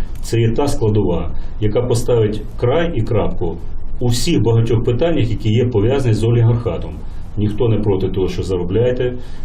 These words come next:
але прозоро, так як модно говорити сьогодні, щоб це було під реальним контролем фіскальних органів, прокуратура, якщо треба. І тоді поступово ми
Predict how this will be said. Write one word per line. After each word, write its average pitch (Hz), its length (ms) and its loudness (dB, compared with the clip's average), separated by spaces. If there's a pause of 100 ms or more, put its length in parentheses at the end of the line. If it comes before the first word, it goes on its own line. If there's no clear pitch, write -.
(160)
але 104 260 2
прозоро, 101 800 0
так 107 180 0
як 104 160 -4
модно 110 300 2
говорити 104 460 2
сьогодні, 101 460 0
щоб 104 200 -4
це 127 300 0 (220)
було 113 200 2
під 117 220 2
реальним 123 480 2
контролем 110 540 2 (260)
фіскальних 104 640 0
органів, 95 400 0 (480)
прокуратура, 123 640 2
якщо 98 260 0
треба. 87 380 -2 (300)
І 101 80 -2
тоді 107 340 0
поступово 131 760 0
ми 107 280 2